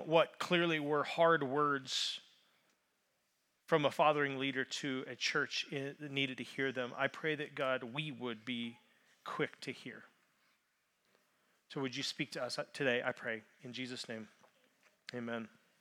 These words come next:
Hey, this chapter starts out with a bang, huh? The, but let's remember that Paul doesn't write, uh, didn't write these letters and go in chapter four, and then he writes a big five, and he goes, "I'm gonna continue on in chapter five." Those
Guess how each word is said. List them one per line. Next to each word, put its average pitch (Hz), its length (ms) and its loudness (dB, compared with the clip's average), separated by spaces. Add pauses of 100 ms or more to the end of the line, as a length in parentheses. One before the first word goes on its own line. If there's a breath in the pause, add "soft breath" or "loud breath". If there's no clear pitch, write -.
(760 loud breath)
Hey, 190 120 12
this 196 380 12
chapter 214 380 12
starts 208 320 10
out 190 160 12
with 185 100 4
a 175 60 6
bang, 170 340 12
huh? 170 200 12 (280 loud breath)
The, 214 280 12
but 208 200 12
let's 247 220 12
remember 247 480 12
that 180 160 8
Paul 254 320 12
doesn't 226 500 10
write, 190 580 12 (300 loud breath)
uh, 190 460 12
didn't 233 180 10
write 233 160 12
these 226 160 8
letters 196 360 12
and 185 180 8
go 190 240 12
in 208 260 12
chapter 247 360 10
four, 185 340 10
and 175 100 12
then 185 60 8
he 180 80 8
writes 185 180 12
a 151 60 2
big 175 240 8
five, 156 500 12
and 175 60 2
he 175 60 2
goes, 160 180 8
"I'm 156 80 6
gonna 170 160 6
continue 151 400 -2
on 143 100 8
in 147 60 2
chapter 151 240 6
five." 170 240 10
Those 220 180 12